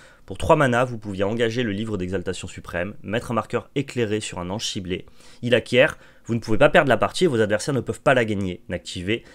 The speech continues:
euh, cette capacité que lorsque vous pourriez lancer un rituel. Ce qui se passait, c'est qu'à un moment de la partie, vous activiez votre Havre sans visage, qui lui est un changelin. Donc s'il est un changelin, il a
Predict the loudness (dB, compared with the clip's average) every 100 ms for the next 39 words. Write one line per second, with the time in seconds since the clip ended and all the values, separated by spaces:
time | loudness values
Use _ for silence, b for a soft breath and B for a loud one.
0 | B -6 -6 -6 -8 -8 -4 -6 -2 -2
1 | -2 -6 -4 -2 -2 -2 -4 -4 -6 -6
2 | -8 -4 -6 -6 _ -20 _ _ _ -20
3 | -16 -10 -6 0 0 2 0 -2 B B
4 | B -10 -6 0 2 2 2 2 2 2
5 | 0 -4 -4 -4 -6 -6 2 2 2 -4
6 | -4 -2 -4 -6 -8 -6 -6 -10 -4 -4
7 | -2 -6 -6 -6 -6 -6 -6 -12 B B
8 | B -6 0 2 4 4 2 2 2 2
9 | 2 0 -4 b b b -8 -4 0 0
10 | 4 2 2 -2 -2 -2 0 0 0 -6
11 | -4 2 2 2